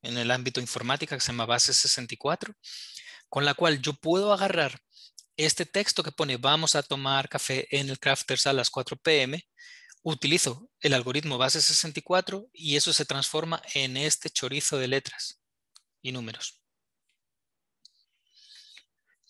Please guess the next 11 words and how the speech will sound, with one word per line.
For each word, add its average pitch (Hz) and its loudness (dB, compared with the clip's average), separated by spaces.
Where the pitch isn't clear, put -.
Cualquier 151 0
persona 160 2
que 127 -4
vea 131 0
esto 156 0
no 131 -8
va 123 -4
a 120 -6
entender 123 -4
nada. 127 -4
¿ok? 131 -8